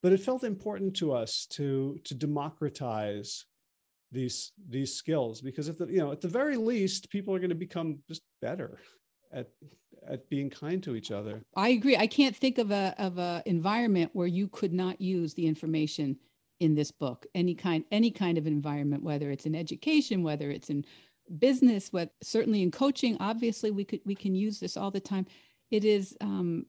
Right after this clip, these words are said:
Speaker 2: one of those things where w-, you can change other people. And at the very least,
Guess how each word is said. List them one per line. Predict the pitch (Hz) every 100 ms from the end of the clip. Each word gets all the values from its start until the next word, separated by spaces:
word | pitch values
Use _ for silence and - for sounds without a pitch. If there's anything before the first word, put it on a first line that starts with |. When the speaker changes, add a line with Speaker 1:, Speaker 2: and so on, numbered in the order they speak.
| -
Speaker 2:
one | 269 254
of |
those | 254 226 202 - - _ -
things | 269 226
where | 220 -
w-, | - 240 220 247
you | 247
can | 269 294
change | 254 269 247
other | 233 214
people. | - 262 254 220 - _
And | 233 247 277 - _ _ _
at | 226 220
the |
very | 202 220 247 269
least, | 247 277 294 -